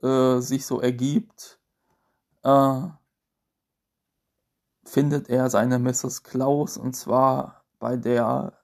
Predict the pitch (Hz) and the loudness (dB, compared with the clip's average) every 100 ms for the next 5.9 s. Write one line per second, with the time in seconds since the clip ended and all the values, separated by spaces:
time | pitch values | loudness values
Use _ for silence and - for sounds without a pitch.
0 | _ - 147 147 - - - 131 147 151 | _ -6 -2 -2 -4 -10 -8 -4 -4 -4
1 | 143 _ - - 151 156 147 147 151 143 | -6 _ -12 -2 0 0 -2 -2 -2 -6
2 | _ 127 131 131 135 139 - _ _ _ | _ -4 -2 -2 -2 -4 -10 _ _ _
3 | _ - 143 151 143 143 135 139 143 - | _ 4 6 6 2 0 0 0 0 -2
4 | 67 180 175 - _ _ _ _ _ _ | -4 -6 -8 -12 _ _ _ _ _ _
5 | _ _ _ _ 139 135 - 165 - | _ _ _ _ 2 2 2 -6 -14